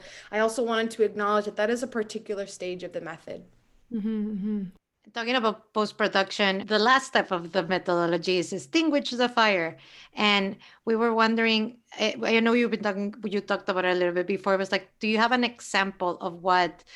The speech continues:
Speaker 3: a closing ceremony will, uh, look like or be like?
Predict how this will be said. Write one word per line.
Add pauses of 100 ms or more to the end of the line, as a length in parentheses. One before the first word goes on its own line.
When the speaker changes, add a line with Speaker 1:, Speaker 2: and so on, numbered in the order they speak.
(180)
Speaker 3:
a
closing
ceremony
will,
uh,
look
like
or (160)
be
like?